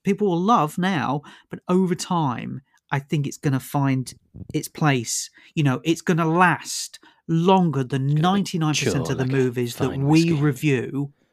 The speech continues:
Speaker 1: over this year. That's the thing about it. That's the thing about this movie.
Speaker 2: Brilliant.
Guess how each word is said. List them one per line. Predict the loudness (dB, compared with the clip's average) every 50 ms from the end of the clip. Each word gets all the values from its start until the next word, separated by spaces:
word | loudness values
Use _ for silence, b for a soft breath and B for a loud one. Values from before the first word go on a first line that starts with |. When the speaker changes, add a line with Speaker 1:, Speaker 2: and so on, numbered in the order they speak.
| _ _ _ _ _ _ 0
Speaker 1:
over | 4 4 6 6 4 4 2
this | 2 0 -2 -2 -2 -4
year. | -4 -4 -4 -6 -10 -12 -14 -16 _ _ 0
That's | 0 0 0 -2 -6
the | -6 -4 -2
thing | -2 -2 -2
about | -2 -4 -8 -10 -12 -10 -10 -10
it. | -6 -2
That's | -2 -2 -2 -2
the | -4 -4
thing | -2 -2 -2
about | -2 -4 -6 -8
this | -8 -12 -12
movie. | -12 -12 -14 -14 -16 -18 -18 _ _ _ _ _ _ _ _ _ _ _ _ _ _ _ _ _ _ _ _ _ _ _ _ _ _ -12
Speaker 2:
Brilliant. | -10 -8 -6 -6 -6 -6 -6 -8 -12 -14 -14 -14 -14 -16